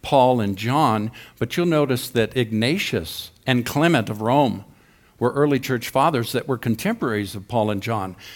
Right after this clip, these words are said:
They had direct access to the writings of both of those men. Then you get into Justin, Irenaeus, and Polycarp.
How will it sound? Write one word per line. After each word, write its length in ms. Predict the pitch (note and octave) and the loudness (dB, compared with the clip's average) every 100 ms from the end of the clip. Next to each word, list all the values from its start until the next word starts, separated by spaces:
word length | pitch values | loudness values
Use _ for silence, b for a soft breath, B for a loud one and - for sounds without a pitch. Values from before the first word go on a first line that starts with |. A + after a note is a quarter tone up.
| B - | B 0
They 160 | F#3+ | 2
had 240 | G3 A3 E3+ | 4 2 2
direct 320 | F3+ G#3+ - | 0 0 0
access 640 | F#3+ A3+ - C3 - - - | -4 -4 -2 -2 -2 -6 -4
to 120 | C3 | -2
the 80 | A#2+ | 2
writings 640 | A2+ F#2+ F#2+ E2 - - b b b | 2 2 0 -8 -16 -18 b b b
of 200 | A#2 A2+ | -2 2
both 200 | A#2+ A2+ | 2 2
of 120 | A2+ | -2
those 200 | G#2 G2 | -4 -4
men. 260 | A2 F#2+ F2 B B - | -4 -4 -8 B B -2
Then 140 | E3+ | 0
you 100 | F#3 | 2
get 160 | E3+ E3+ | 2 4
into 320 | D#3+ - D#3 | 2 0 -4
Justin, 800 | - A#2 D#3 E3 - - G2 F2 | -4 -2 0 0 -2 -4 -4 -4
Irenaeus, 680 | - A#2+ D3 E3 C3+ F2 - | -2 2 4 4 4 0 -4
and 160 | A2+ - | -6 -4
Polycarp. 500 | D3+ C#3 - G#2 | 0 0 0 -4